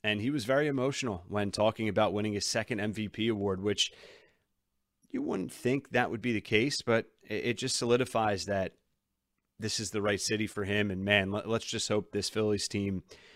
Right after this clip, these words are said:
um, does what they need to do with, in the suits.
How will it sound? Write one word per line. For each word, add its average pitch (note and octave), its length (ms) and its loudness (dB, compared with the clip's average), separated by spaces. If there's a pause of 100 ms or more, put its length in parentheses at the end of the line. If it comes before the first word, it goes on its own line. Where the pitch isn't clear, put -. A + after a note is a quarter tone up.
(220)
um, F2 420 0 (800)
does A2+ 240 2
what G#2 140 2
they A2+ 100 8
need G#2 200 2
to G2 60 -6
do F2 240 -6 (440)
with, G2+ 180 -2
in G#2 240 -4
the G2 60 -2
suits. - 520 -2